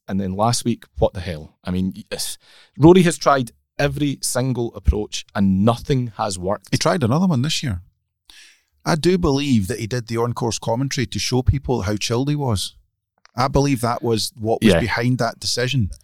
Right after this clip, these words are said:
Speaker 1: It was
Speaker 2: What a monumental mistake.
Speaker 1: I love Rory, as everyone who listens to
Speaker 2: I
Speaker 1: this
Speaker 2: love
Speaker 1: knows,
Speaker 2: Rory.
Speaker 1: but that was arrogance.
Speaker 2: Yeah.
Speaker 1: I don't know why he's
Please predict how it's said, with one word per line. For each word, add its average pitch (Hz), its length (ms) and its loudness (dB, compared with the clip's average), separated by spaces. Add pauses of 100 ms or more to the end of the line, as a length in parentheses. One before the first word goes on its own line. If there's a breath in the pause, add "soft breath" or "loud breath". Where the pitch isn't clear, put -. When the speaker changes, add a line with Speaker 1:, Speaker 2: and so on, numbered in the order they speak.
(300)
Speaker 1:
It 131 140 2
was 120 100 6
Speaker 2:
What 135 120 4
a 110 40 0
monumental 123 800 2
mistake. 113 580 -2 (440)
Speaker 1:
I 120 100 6
love 123 280 8
Rory, 123 360 4 (100)
as 107 180 0
everyone 123 460 0
who 113 100 -4
listens 113 300 0
to 185 60 4
Speaker 2:
I - 20 4
Speaker 1:
this 214 100 4
Speaker 2:
love 190 100 4
Speaker 1:
knows, 156 100 4
Speaker 2:
Rory. 95 300 2 (220)
Speaker 1:
but 113 140 2
that 107 140 2
was 101 120 0 (160)
arrogance. 98 560 -2 (120)
Speaker 2:
Yeah. - 100 -18 (540 loud breath)
Speaker 1:
I 120 80 -8
don't 127 180 0
know 123 100 2 (120)
why 123 240 4
he's 113 360 -2